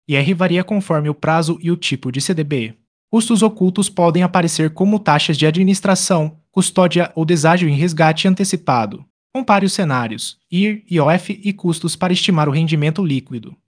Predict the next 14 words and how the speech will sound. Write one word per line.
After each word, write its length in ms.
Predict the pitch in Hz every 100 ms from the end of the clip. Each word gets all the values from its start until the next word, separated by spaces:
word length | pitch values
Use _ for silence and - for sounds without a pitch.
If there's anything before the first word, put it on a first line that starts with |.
| _
Para 160 | 151
ampliar 320 | 165 175 151
a 40 | 156
visão, 480 | 175 165 170 196 -
veja 260 | 147 180 214
como 240 | 220 202
Treasury 420 | 208 202 175 196 214
Bonds 320 | 160 165 160
podem 300 | - 190 185
se 140 | -
encaixar 420 | 160 202 190 185
na 80 | 175
sua 180 | 160 196
carteira. 640 | 190 185 185 131 107 123